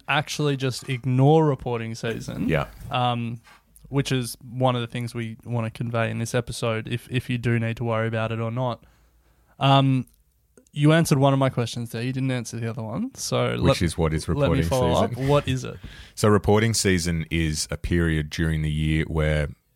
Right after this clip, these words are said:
Speaker 2: companies that are publicly listed will release their financial results.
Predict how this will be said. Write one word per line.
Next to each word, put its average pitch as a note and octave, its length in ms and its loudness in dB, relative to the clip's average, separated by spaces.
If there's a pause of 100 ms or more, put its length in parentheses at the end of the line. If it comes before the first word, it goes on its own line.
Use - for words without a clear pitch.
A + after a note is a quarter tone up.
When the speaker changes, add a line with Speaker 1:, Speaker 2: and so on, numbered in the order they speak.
Speaker 2:
companies E2 540 0
that D#2 140 -2
are - 20 -2
publicly D#2+ 460 0
listed D2 500 -4 (480)
will F2 360 4
release F2 600 4
their D#2+ 420 2 (120)
financial D#2 480 0
results. C#2 480 -10